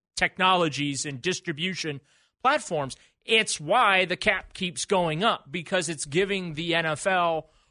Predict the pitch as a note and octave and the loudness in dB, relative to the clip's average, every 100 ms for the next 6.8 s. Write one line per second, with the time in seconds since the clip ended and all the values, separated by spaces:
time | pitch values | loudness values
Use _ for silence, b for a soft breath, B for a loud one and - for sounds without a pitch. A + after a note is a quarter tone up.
0 | b C#3+ D#3+ F#3 F#3+ F#3+ F#3+ E3 D#3+ D3+ | b -4 0 2 2 2 0 -4 -4 -2
1 | E3+ E3+ E3 D#3 - C#3 B2+ F#3+ A3 F3+ | 0 2 2 0 -4 -12 -2 0 0 -2
2 | D#3+ - D3+ D3 D3 C#3+ C#3 - D3 E3 | -2 -4 -2 -4 -4 -6 -10 -6 -2 -2
3 | C3+ F#3+ D#3+ F#3 F3 D#3 B2 G#2 A#3 F#3 | 0 -2 0 -2 0 -2 -6 0 2 2
4 | E3+ - - b b b - D#3+ D#3+ D#3+ | -2 -6 -8 b b b 0 2 2 2
5 | D#3 D3+ D3+ E3 F3+ F3+ D#3+ D#3+ - G3+ | -2 -6 -8 0 2 2 -2 -6 -2 0
6 | A#3+ - D#3+ E3 F3+ - F3 | 0 0 -2 -2 -4 -2 -2